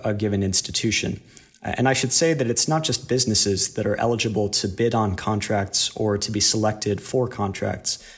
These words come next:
Uh, several institutions in our data set were universities or research labs affiliated with the Chinese Academies of Science.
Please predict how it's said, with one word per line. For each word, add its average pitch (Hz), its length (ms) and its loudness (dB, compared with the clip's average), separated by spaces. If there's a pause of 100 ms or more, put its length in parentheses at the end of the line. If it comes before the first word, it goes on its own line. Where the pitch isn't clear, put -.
(140)
Uh, 101 180 -2
several - 680 2 (120)
institutions 113 760 0
in 110 80 2
our 104 140 2
data 107 240 2
set - 360 0 (280)
were 110 160 2
universities 113 1040 0
or 104 280 0
research 135 600 0
labs 120 420 2
affiliated 107 640 0
with 104 180 -2
the - 40 -8
Chinese 107 320 0
Academies 104 460 0
of 92 100 -2
Science. 123 600 0